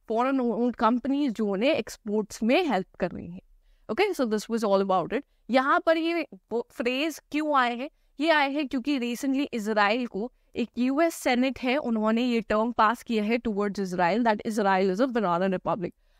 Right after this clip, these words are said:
And because of this, ये चीज़ आपकी न्यूज़ में आई है। Next on, हम चलते हैं on the सीए part। अब recently कुछ eminent आर्टिस्ट को ऑनर किया गया है with the संगीत नाटक अकेडमी फेलोशिप। So,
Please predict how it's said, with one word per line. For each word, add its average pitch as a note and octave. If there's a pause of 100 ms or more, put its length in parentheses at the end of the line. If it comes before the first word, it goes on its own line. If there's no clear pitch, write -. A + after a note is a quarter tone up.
(160)
And A#3
because D#4+
of G3+
this, E4+
ये G#3
चीज़ F#3+
आपकी D#4
न्यूज़ G3+
में E3
आई E3+ (100)
है। - (360)
Next B3+
on, D4+
हम B3+
चलते A3+
हैं B3+
on A3+
the G#3+
सीए A3
part। G#3 (320)
अब A3
recently D4 (200)
कुछ C#4+ (100)
eminent D4
आर्टिस्ट B3
को B3
ऑनर A3+
किया A3
गया G3
है G3+
with G3
the G3+
संगीत A3+ (100)
नाटक G3 (140)
अकेडमी B3
फेलोशिप। F3+ (460)
So, F4+